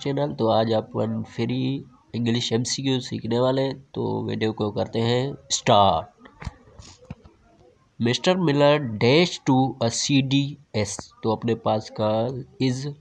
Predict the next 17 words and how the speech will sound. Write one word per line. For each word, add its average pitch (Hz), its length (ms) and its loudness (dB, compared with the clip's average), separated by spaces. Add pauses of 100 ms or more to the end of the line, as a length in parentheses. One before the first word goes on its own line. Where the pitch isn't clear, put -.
(160)
listening, 117 500 -2 (540)
सुन 117 260 -2
रहा 101 200 0 (120)
था, - 160 -10
ठीक - 200 -8
है। - 120 -10 (1900)
We 131 300 0 (160)
dash 156 340 2 (220)
English 139 420 2 (240)
at 120 180 -2 (100)
the 113 100 2 (100)
moment 113 540 2 (340)
are 120 320 4 (420)
speaking, 104 600 -2 (1300)
ठीक 139 160 -12
है, 120 140 0 (760)
are 98 140 -4